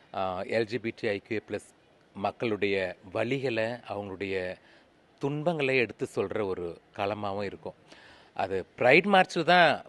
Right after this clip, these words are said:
பிரைட் மார்ச் தான் கொண்டாட்டமா இருக்குமே தவிர, இந்த மாதத்தினுடைய பல்வேறு நிகழ்வுகள் இருக்கும். அந்த பல்வேறு நிகழ்வுகள்ல அவங்கள, எங்க மக்களை பத்தின அதிகமான புரிதலை எடுத்து சொல்ற நிகழ்வுகள்ல அவங்களுடைய வலிகளையும் அவங்களுடைய துயரங்களையும் எடுத்து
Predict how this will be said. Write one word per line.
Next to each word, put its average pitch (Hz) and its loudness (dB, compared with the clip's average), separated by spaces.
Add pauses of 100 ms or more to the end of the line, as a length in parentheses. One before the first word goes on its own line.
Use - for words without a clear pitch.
பிரைட் 135 6
மார்ச் 160 2
தான் 165 0
கொண்டாட்டமா 131 2
இருக்குமே 113 -2
தவிர, 98 -2
இந்த 107 -6
மாதத்தினுடைய 110 0 (340)
பல்வேறு 180 10
நிகழ்வுகள் 139 4
இருக்கும். 101 -4
அந்த 101 -2 (160)
பல்வேறு 147 4
நிகழ்வுகள்ல 131 -2 (280)
அவங்கள, 104 2
எங்க 101 -2
மக்களை 104 0
பத்தின 107 -4 (260)
அதிகமான 156 0
புரிதலை 113 0
எடுத்து 101 -2
சொல்ற 90 -2 (300)
நிகழ்வுகள்ல 127 0
அவங்களுடைய 95 -2
வலிகளையும் 113 -2 (300)
அவங்களுடைய 95 -2
துயரங்களையும் 120 -4
எடுத்து 104 -8